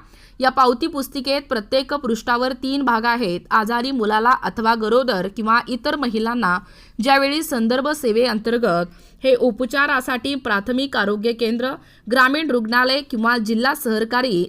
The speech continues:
सरकारी दवाखान्यात पाठवावे लागते. त्यावेळी या पावतीवरील तीनही भागात सविस्तर माहिती भरून पावतीचा एक भाग लाभार्थ्यांसाठी, दुसरा भाग दवाखान्यासाठी फाडून द्यावयाचा असतो. तसेच एक भाग पहिला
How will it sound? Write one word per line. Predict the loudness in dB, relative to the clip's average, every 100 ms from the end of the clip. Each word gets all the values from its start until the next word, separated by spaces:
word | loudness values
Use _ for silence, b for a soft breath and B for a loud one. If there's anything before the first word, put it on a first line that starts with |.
| -2
सरकारी | -2 0 0 -2
दवाखान्यात | -2 0 0 -2 -4 -2
पाठवावे | -2 -2 0 0 2
लागते. | 0 0 -2 -2 b b b b 2
त्यावेळी | 4 4 2
या | 2
पावतीवरील | 0 2 0 0 -2 0 -2 -4
तीनही | -4 -2 0
भागात | 0 0 -2 -4
सविस्तर | -2 -2 -2 -2
माहिती | -2 -2 -2
भरून | 0 4 4 4 -2 b b 2
पावतीचा | 2 2 -2 0 0 4
एक | 2 4
भाग | 0 0
लाभार्थ्यांसाठी, | 0 0 0 -2 -2 -2 -4 -6 -10 b b -4
दुसरा | -2 2 4 4
भाग | 4 2
दवाखान्यासाठी | 2 0 0 -4 -2 -4 -4 -4
फाडून | -2 0 0
द्यावयाचा | 0 0 -2 -2 -2
असतो. | -4 -4 -6 -6 b b -6
तसेच | -4 -2 -4 0
एक | 2 4 2
भाग | 0
पहिला | 0 -2 0 2 2